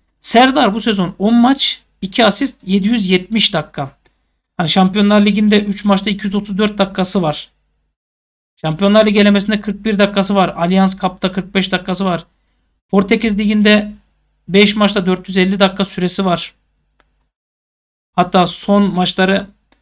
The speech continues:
Braga'nın Estoril Praha ile oynadığı bir maç var. Ee, yani demek istediğim şey şu.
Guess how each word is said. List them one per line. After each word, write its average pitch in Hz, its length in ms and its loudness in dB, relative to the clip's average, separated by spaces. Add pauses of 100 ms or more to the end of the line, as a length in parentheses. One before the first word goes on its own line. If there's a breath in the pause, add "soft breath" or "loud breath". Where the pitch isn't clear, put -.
(360)
Braga'nın 190 380 4
Estoril 185 560 0
Praha 185 300 0
ile 180 140 0
oynadığı 175 400 -2
bir - 340 -6 (580)
maç 190 320 0
var. 220 280 0 (560)
Ee, 156 100 -6
yani 202 600 2 (720)
demek 196 340 2
istediğim 240 380 -2
şey 240 200 2
şu. 269 320 -2